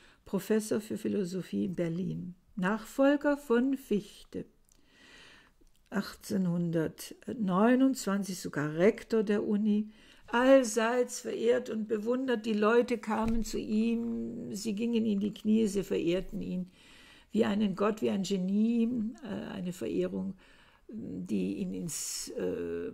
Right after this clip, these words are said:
Pantheon der Philosophie versetzte, wie wir das ähnlich ja dann eben auch von Goethe und Schiller kennen. Ähm,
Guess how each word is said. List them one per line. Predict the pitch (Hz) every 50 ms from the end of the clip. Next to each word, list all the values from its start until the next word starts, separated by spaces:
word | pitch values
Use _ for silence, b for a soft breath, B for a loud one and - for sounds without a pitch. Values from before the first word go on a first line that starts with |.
| - - -
Pantheon | - - 208 214 220 247 240 - - 214 208 214 214 220 220 220
der | 202 185 180
Philosophie | - - 196 190 208 180 170 185 175 - - - 196 190 202 208 208
versetzte, | 214 - 214 185 - 185 175 170 - - - - 190 180 B B B B B B B
wie | B 208 196
wir | 202 190
das | 190 190 - -
ähnlich | - - 180 214 233 185 -
ja | - 180 165
dann | 170 180 175 190
eben | 202 175 170 180 185 -
auch | - 160 151 151 -
von | - - 156 156 165 165
Goethe | 147 190 175 175 185 180 - 190 185
und | 180 170 160
Schiller | - - - 151 151 156 175 170 170 - - B B B B B B B B B B B B
kennen. | - - 175 151 147 - 123 123 156 147 - _ _ _ _ _ _ _ _ _ _ _ _ _ _ _ _ _ _ _ _ _ _ - _ _ _ _ _ - - - - - - - - - - - - - _ - - - _ - - -
Ähm, | 196 190 196 196 196 196 196 190 190 196 196 196 196 190 208 214